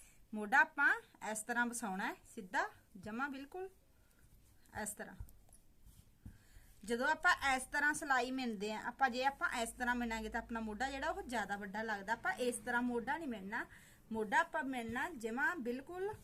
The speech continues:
ਸਿੱਧਾ। ਜਿਵੇਂ ਇੱਧਰੋਂ ਆਹ ਸਿਲਾਈ ਲੱਗੀ ਹੋਈ ਆ, ਆਹ ਵੇਖੋ ਮੋਢੇ ਵਾਲੀ, ਇੱਧਰੋਂ ਮੋਢਾ ਆਪਾਂ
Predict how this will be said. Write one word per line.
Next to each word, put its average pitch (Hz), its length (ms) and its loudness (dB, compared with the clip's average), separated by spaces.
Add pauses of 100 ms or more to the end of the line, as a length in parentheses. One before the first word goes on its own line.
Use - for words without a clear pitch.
(140)
ਸਿੱਧਾ। 208 440 -2 (840)
ਜਿਵੇਂ 254 220 0
ਇੱਧਰੋਂ 285 280 0
ਆਹ 339 100 4
ਸਿਲਾਈ 240 340 2
ਲੱਗੀ 214 260 -4
ਹੋਈ 247 200 0
ਆ, 262 100 4
ਆਹ 277 80 4
ਵੇਖੋ 285 240 -6
ਮੋਢੇ 247 280 -4
ਵਾਲੀ, 330 260 0 (380)
ਇੱਧਰੋਂ 240 320 0
ਮੋਢਾ 302 340 2
ਆਪਾਂ 339 260 2